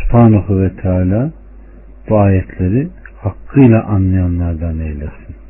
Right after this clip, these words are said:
Yetmiş bir, yetmiş iki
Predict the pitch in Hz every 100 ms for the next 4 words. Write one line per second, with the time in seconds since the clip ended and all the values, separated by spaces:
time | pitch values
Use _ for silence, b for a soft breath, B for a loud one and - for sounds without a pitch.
0 | - - - - B B B B B -
1 | 113 123 - 139 123 - 143 143 - -
2 | - - - 107 117 117 120 104 - -
3 | - 147